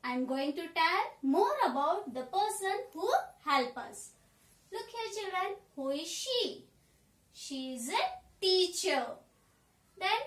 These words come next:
how do you know that she is a teacher? By seeing some objects we can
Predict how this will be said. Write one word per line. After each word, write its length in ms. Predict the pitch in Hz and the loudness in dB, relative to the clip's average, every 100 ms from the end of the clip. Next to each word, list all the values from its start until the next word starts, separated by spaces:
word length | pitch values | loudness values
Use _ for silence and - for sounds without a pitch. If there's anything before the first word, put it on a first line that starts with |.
| - - _ _ _ _ - | -8 -20 _ _ _ _ -4
how 220 | 302 359 | -2 0
do 80 | 453 | 0
you 300 | 587 415 302 | 0 2 0
know 320 | 330 415 539 349 | 0 0 -2 -4
that 220 | 359 - - _ _ _ _ _ - | -4 -4 -10 _ _ _ _ _ -14
she 240 | 277 269 | -8 -6
is 140 | 262 | -2
a 120 | 339 349 | -2 -2
teacher? 440 | 294 262 320 359 480 - | -4 -4 0 2 0 -4
By 300 | 247 247 247 | -4 -4 -2
seeing 560 | 247 - 339 392 440 523 | -4 -6 -4 -4 -6 -10
some 360 | - 311 294 - | -6 -4 -4 -2
objects 640 | 285 359 - 381 392 311 | -4 -4 -4 -6 -6 -8
we 60 | 240 | -10
can 240 | 247 247 | -8 -8